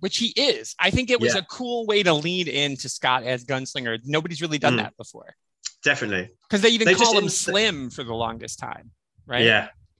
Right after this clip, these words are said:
Speaker 2: They just inverse them, don't they? So, like, Wolverine becomes the, the leader, and then
Speaker 1: Mm-hmm.
Speaker 2: Scott becomes the kind of roguish,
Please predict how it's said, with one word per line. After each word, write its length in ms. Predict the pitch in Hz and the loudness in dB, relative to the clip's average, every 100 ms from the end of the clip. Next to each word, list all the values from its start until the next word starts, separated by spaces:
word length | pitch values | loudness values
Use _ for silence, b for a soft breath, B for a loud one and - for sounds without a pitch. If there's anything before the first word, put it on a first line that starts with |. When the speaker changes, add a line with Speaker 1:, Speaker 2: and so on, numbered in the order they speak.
| _ - - - b b - | _ -20 -20 -20 b b 0
Speaker 2:
They 140 | 151 | 2
just 180 | 202 190 | 4 2
inverse 540 | 180 170 135 110 107 | 2 0 4 4 2
them, 120 | 107 104 | -4 0
don't 180 | 123 98 | 0 0
they? 180 | 87 92 | -6 -6
So, 200 | 120 113 | -4 0
like, 360 | 110 110 - - _ _ _ _ _ - | 0 -2 -8 -20 _ _ _ _ _ -6
Wolverine 460 | 131 135 127 123 113 | 0 0 2 0 0
becomes 500 | 113 110 107 107 107 | -2 -4 -2 -4 0
the, 340 | 101 101 98 _ _ - | 0 0 -4 _ _ -8
the 80 | 107 | -6
leader, 580 | 110 113 110 110 113 120 _ _ - | -2 -2 2 2 0 -4 _ _ -10
and 140 | 104 170 | -4 -2
then 100 | 170 | 0
Speaker 1:
Mm-hmm. 60 | |
Speaker 2:
Scott 260 | 165 110 - | 0 -2 -6
becomes 400 | - 104 101 92 | -8 -4 -4 -4
the 80 | 101 | -4
kind 200 | 101 98 | -2 -2
of 160 | 92 | 0
roguish, 760 | 107 107 104 98 - - - - | 2 2 4 0 2 -2 -4 -10